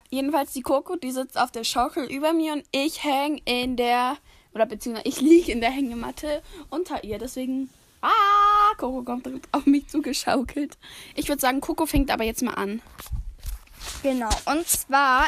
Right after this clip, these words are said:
Speaker 2: ähm, ja, heute nicht um elf, wie wir's ausgemacht haben, sondern etwas später.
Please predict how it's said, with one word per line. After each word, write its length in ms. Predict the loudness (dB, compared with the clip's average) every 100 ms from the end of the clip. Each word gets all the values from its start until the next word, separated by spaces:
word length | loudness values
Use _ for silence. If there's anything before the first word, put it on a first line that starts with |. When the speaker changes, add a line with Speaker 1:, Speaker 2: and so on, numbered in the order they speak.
| 2
Speaker 2:
ähm, 560 | 0 2 0 -2 -6 -10 _ -20 -20 -20 -20 -20 -20 _ -20 -20 -20 -2
ja, 140 | 0 2 0 0
heute 320 | 2 2 0 0 0 0 -6
nicht 420 | -2 0 0 -4 -4
um 380 | -2 -2 -4 -8 _ _ _ _
elf, 420 | -4 -2 -4 -6
wie 140 | -12 -12
wir's 180 | -12
ausgemacht 480 | -12 -12 -8 -8 -8
haben, 460 | -6 -4 -4 -6 -8
sondern 240 | -10 -14 -14
etwas 300 | -16 -12 -12
später. 460 | -12 -12 -12 -10 -14